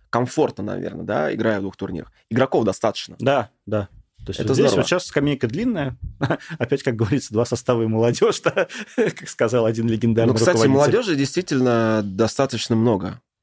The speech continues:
Speaker 1: Молодых игроков.
Speaker 2: Ну, при этом мы всё равно их так, э, скажем, скажем так, ещ-, я имею в виду, кроме этих двух составов, ещё фут-, молодёжи следующие уже,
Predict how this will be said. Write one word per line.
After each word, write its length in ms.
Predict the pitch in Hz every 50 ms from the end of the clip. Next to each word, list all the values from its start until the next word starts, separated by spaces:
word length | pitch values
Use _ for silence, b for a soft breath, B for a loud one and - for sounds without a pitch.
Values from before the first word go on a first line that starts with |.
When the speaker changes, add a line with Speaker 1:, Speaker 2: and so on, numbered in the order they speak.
| _ _ _ _ _ _ _ - B B B B B
Speaker 1:
Молодых 340 | 98 - 101 101 101 - -
игроков. 380 | - - 98 - - - - - - - 131
Speaker 2:
Ну, 320 | 135 139 139 156 151 139
при 180 | 127 - 156 156
этом 240 | 156 147 - 139 135
мы 100 | 139 131
всё 160 | 135 - 139
равно 220 | 135 143 147 131
их 120 | 107 - -
так, 200 | - 95 - - - B B B B -
э, 540 | 104 101 98 104 104 104 110 110 110 110 - 113
скажем, 400 | - - - 110 107 - 117 -
скажем 320 | - - - 117 107 117 -
так, 260 | - 113 - - _ b b b b b b b
ещ-, 200 | 135 - - -
я 220 | 127 117 143 156 156
имею 200 | 147 156 147 139
в 60 | 147
виду, 100 | 143 139
кроме 280 | 139 160 151 139 135
этих 140 | 131 127 127
двух 120 | 127 123 -
составов, 460 | - 139 - - 156 123 110 104 -
ещё 200 | 107 - 120 104
фут-, 240 | - 110 101 - -
молодёжи 600 | - 143 131 127 127 127 117 113 104 107 110 101
следующие 540 | - - 165 196 202 - - - - 113
уже, 520 | 104 104 101 113 117 123 127 117 107 101